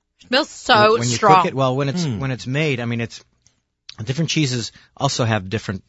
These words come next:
Speaker 2: flavors because of the different, uh, bacterial cultures that are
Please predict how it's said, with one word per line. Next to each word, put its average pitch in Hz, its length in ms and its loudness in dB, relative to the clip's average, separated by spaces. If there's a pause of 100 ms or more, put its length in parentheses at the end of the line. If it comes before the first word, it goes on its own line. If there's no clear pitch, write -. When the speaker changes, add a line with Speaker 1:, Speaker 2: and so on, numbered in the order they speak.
(120)
Speaker 2:
flavors 113 520 -4
because 101 460 -6
of 101 220 -6 (460)
the 107 60 -12
different, 104 560 -4
uh, 95 160 -4
bacterial 104 640 -2
cultures 92 540 -4
that 92 120 -4
are 95 40 -2